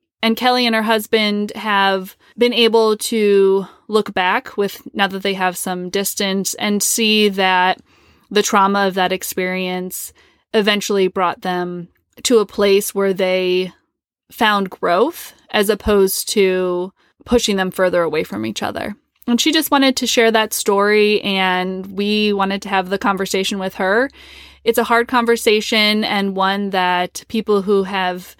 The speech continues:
lived through a child's death or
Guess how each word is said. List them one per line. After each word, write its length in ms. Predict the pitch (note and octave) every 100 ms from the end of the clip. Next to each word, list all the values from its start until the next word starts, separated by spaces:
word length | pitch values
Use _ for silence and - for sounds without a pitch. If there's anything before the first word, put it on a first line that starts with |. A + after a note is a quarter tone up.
| -
lived 220 | A#3 A3+
through 720 | - A3 G#3 G#3 G3+ G3+ G#3 F#3+ _ _
a 60 | G#3+
child's 460 | - G3+ F#3 -
death 440 | A#3 G3+ G3+ G3 -
or 540 | - G3 F#3 F3+ F#3